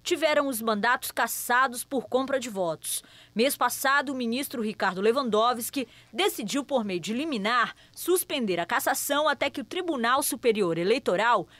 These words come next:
julgue os recursos movidos pelos advogados de Melo e Henrique. Em seguida, o ministro Celso de Mello derrubou a liminar e manteve a eleição direta para governador. O ministro Gilmar Mendes disse que o julgamento dos embargos no T S E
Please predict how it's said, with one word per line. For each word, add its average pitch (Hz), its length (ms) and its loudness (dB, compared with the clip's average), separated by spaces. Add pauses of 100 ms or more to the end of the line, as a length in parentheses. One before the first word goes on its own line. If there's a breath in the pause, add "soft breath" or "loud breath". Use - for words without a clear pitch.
julgue 320 400 0
os 294 140 0
recursos 285 580 -2
movidos 254 580 0
pelos 262 300 -4
advogados 240 560 0
de 269 100 -4
Melo 233 360 0
e 262 120 -4
Henrique. 196 540 -4 (340)
Em 247 160 0
seguida, 294 560 2
o 302 40 -2
ministro 269 420 -2
Celso 240 320 0
de 214 100 -6
Mello 247 280 2
derrubou 247 420 2
a 202 60 2
liminar 247 600 0 (220 soft breath)
e 277 100 -4
manteve 294 540 2
a 285 40 8
eleição 285 440 0
direta 254 480 2
para 277 180 2
governador. 269 800 0 (340 soft breath)
O 185 60 -6
ministro 226 420 -2
Gilmar 233 360 -2
Mendes 269 500 -2 (220 soft breath)
disse 285 240 -2
que - 80 -2
o 330 60 2
julgamento 330 580 0
dos 311 180 2
embargos 233 760 0
no 311 220 0
T - 120 0
S 269 400 2
E 226 260 2